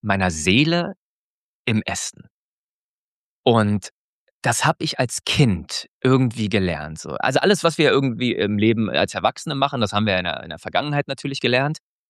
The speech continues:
Ähm, das hat für uns damals funktioniert und das funktioniert für mich bis heute noch. Mich fünf Minuten glücklich zu fühlen, indem ich mir Zucker oder, oder Fastfood oder so reinhaue.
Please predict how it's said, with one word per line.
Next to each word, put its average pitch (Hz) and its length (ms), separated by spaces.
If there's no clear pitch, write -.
Ähm, 98 240
das 104 160
hat 120 140
für - 140
uns 110 180
damals 101 420
funktioniert 95 720
und - 160
das 151 120
funktioniert 175 520
für 170 140
mich 160 240
bis - 160
heute 135 300
noch. - 220
Mich 117 320
fünf - 400
Minuten 160 360
glücklich 135 360
zu - 140
fühlen, 131 320
indem 113 220
ich 131 120
mir 110 140
Zucker - 400
oder, 87 260
oder 98 160
Fastfood - 560
oder - 200
so - 80
reinhaue. 92 500